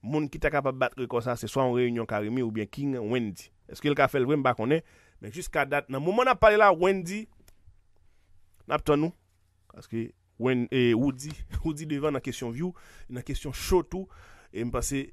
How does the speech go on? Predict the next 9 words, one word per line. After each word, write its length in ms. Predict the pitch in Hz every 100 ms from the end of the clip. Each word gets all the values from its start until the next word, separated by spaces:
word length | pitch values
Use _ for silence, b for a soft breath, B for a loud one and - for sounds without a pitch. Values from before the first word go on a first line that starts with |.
| - - - _ _ _ _
show 220 | - 196 175
mesye 220 | 127 151
a 60 | 143
li 140 | 131 -
klase 360 | 139 - 143 -
pami 380 | 117 113 131 135 - - _ _ _ _ _ _ - - -
top 120 | 180
five. 460 | - - 123 95 - - _ _ _ -
Hein? 220 | 139